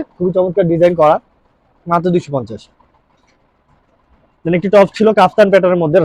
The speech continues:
রাউন্ড শেপ, পুরোটাই রাউন্ড শেপ, খুবই চমৎকার। দেখুন, মাত্র দুইশো পঞ্চাশ টাকার মধ্যে এইগুলো আপনি পেয়ে যাবেন। থ্রিফ্ট শপ একটি মাদার হোলসেলার শপ। আমি আবারও বলছি, এগুলো বলার কারণ অনেকে আমাদের ভিডিওগুলো প্রথম দেখছেন, তাদেরকে বলবো যে আপনারা চাইলেই আমাদের থেকে হোলসেল নিতে পারেন। আমাদের এটা হোলসেল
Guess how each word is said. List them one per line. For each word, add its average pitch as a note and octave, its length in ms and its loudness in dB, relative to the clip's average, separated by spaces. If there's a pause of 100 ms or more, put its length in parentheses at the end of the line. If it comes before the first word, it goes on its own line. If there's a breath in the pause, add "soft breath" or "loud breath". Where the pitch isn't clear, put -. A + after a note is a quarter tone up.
রাউন্ড F3+ 340 4
শেপ, A#2+ 220 -2
পুরোটাই F#3+ 440 4
রাউন্ড F3 240 2
শেপ, G3+ 120 0 (100)
খুবই G3 220 -2
চমৎকার। F#3 400 2 (180)
দেখুন, G3 220 0 (240)
মাত্র G3 160 -2 (100)
দুইশো F#3+ 240 -4
পঞ্চাশ F3 260 -6
টাকার F3 200 -2
মধ্যে D#3+ 160 -4 (140)
এইগুলো D3 600 -4
আপনি D3+ 200 -2
পেয়ে C#3 140 2
যাবেন। A2+ 180 -4 (260)
থ্রিফ্ট F#3+ 240 2
শপ G#3+ 120 4 (100)
একটি G3 140 -2 (100)
মাদার E3 300 4
হোলসেলার E3 460 0
শপ। D#3+ 220 -4
আমি D3 140 -6
আবারও E3 260 2
বলছি, F3+ 240 2 (460)
এগুলো F#3+ 240 6
বলার F3+ 260 4
কারণ F3+ 140 0 (100)
অনেকে F3 240 0
আমাদের F3+ 260 -2
ভিডিওগুলো F#3 380 0
প্রথম F3+ 260 -2
দেখছেন, F3+ 320 -6
তাদেরকে D#3+ 260 -4 (100)
বলবো D#3+ 180 0 (340)
যে D3+ 120 0
আপনারা F#3 260 0
চাইলেই F#3+ 300 4
আমাদের F3+ 240 -2
থেকে F3+ 180 -8
হোলসেল F3 300 -2
নিতে F3 160 -4
পারেন। E3+ 180 0
আমাদের D#3+ 220 -4
এটা D#3+ 160 -8
হোলসেল D#3+ 260 -6